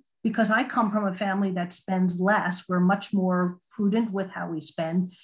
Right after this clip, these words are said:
And so they were really at odds with each other until we really got down to what is the meaning of this? What is driving? What are the drivers underneath all of the behavior? What are the psychological, the emotional drivers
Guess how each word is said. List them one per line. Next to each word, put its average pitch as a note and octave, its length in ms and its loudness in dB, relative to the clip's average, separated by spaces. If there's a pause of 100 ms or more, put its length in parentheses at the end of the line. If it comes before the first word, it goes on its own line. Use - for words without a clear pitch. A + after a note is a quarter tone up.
(100)
And B3+ 100 0
so C4+ 100 2
they E4 160 4
were C#4 180 2
really D4 420 4
at F3 220 -2
odds D4+ 440 -2
with G3 160 -2
each F#3 240 -2
other F3 360 -4 (400)
until A3+ 380 6
we B3 180 6
really A#3 280 2
got G3 260 0
down G3+ 320 2
to F3+ 360 0 (400)
what G#3+ 520 2
is A3+ 220 2
the F#3 80 0
meaning A3 520 6
of D3 120 -2
this? D#3 240 -8
What G#3+ 200 2
is B3 180 -2
driving? F#3 800 2
What F3+ 140 0
are G#3 60 -2
the G3+ 100 -2
drivers F3+ 880 -4 (460)
underneath A#3+ 560 4 (260)
all A3 240 2
of F#3+ 120 2
the F#3 60 4
behavior? D#3 560 -4 (320)
What F3+ 140 0
are E3 40 -2
the - 120 -14
psychological, G#3 800 2
the E3+ 140 -4
emotional G3+ 600 2
drivers F3 680 -4